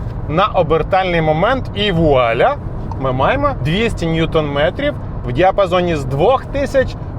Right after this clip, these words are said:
до трьох з половиною тисяч обертів. Для порівняння, атмосферний чотирициліндровик, який пропонувався раніше в якості базового мотора, який так хотіли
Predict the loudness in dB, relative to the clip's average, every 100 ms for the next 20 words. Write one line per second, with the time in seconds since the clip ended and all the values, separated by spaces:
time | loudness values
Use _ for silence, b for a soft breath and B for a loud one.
0 | -4 0 0 2 2 2 0 -2 2 4
1 | 4 4 4 4 2 2 0 0 0 -2
2 | 0 2 2 2 -2 -4 -8 -8 B B
3 | B -6 0 2 2 2 2 2 2 2
4 | 4 2 2 2 0 0 -2 0 0 2
5 | 2 2 2 4 4 2 -4 -6 B B
6 | -6 -2 0 2 2 2 0 0 2 2
7 | 2 2 2 0 -4 -4 -4 0 0 2
8 | 2 4 4 4 4 2 0 0 B B
9 | -2 0 0 0 2 2 2 0 0 2
10 | 0 0 2 2 2 2 2 2 4 2
11 | 0 -2 0 0 0 -2 -2 -2 0 0
12 | 4 4